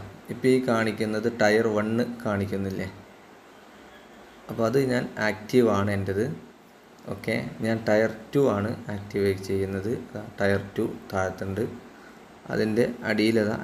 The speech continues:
ആക്ടിവേറ്റ് കൊടുത്തിട്ടുണ്ട്. ആ ആക്ടിവേറ്റ് നമ്മൾ press ചെയ്യുക. ഓക്കെ, അപ്പോൾ ഇതാ ഇതുപോലെ വന്നു.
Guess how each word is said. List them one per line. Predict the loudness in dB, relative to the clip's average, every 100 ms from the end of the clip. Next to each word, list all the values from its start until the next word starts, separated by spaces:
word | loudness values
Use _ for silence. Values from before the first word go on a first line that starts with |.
| -2
ആക്ടിവേറ്റ് | -4 0 4 4 4 2
കൊടുത്തിട്ടുണ്ട്. | 2 -2 -4 -2 -2 -2 -2
ആ | -4 -2
ആക്ടിവേറ്റ് | -4 -2 0 0 -2 -6
നമ്മൾ | -6 -6 -8 -4
press | -4 -2 -2
ചെയ്യുക. | -2 -6 -12 -20 -20 -20 -20 -20 -20 -20 -20 -20 -20 -20 -20 -20 -12 -12
ഓക്കെ, | -10 -8 -2
അപ്പോൾ | 2 4
ഇതാ | 4 4
ഇതുപോലെ | 2 2 4 4
വന്നു. | 2 -2